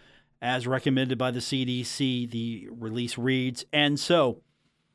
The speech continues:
following Big Green events have been either canceled or postponed. April eleventh,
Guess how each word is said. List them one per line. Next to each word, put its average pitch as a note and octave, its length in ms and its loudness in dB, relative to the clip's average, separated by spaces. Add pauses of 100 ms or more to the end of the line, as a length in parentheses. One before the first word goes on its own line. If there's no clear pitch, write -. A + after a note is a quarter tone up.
(600)
following F#3+ 600 6
Big E3 260 4
Green F3 240 4
events F3 540 2
have C#3+ 260 0
been C#3 120 4
either C3 220 2
canceled F3+ 500 0
or D3+ 80 2
postponed. F3+ 840 2 (960)
April E3 340 8
eleventh, G#3+ 500 6